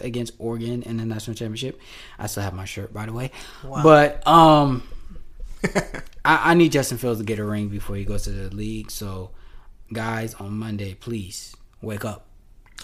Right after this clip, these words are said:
Speaker 1: because we have our hands full with this star-studded, N F L-ready Alabama team.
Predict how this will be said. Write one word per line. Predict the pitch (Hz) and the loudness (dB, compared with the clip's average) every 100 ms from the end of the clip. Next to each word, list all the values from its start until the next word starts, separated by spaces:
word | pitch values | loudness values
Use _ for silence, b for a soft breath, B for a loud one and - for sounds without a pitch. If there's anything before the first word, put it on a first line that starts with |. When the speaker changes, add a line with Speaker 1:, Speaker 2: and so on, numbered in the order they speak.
| 110 | -12
Speaker 1:
because | 107 110 101 101 | -8 -6 -6 -4
we | 117 | -2
have | 123 120 110 - - - | 0 0 -2 -8 -16 -10
our | 107 | -6
hands | 104 104 123 117 113 | -4 -4 -4 -4 -6
full | - 131 127 123 123 b b - | -6 -4 -2 -4 -6 b b -10
with | 107 107 | -10 -8
this | 113 110 - - b b b b | -8 -8 -8 -12 b b b b
star-studded, | - - 123 120 113 - 120 113 113 113 | -12 -4 -2 -2 -4 -4 -2 0 -2 -4
N | 113 117 | -6 -6
F | 110 120 | -6 -8
L-ready | 117 110 113 110 107 107 104 b b b b b - - | -8 -6 -4 -4 -4 -6 -8 b b b b b -20 -8
Alabama | 117 107 107 107 107 | -6 -6 -6 -6 -6
team. | 104 110 101 98 104 | -6 -4 -4 -6 -10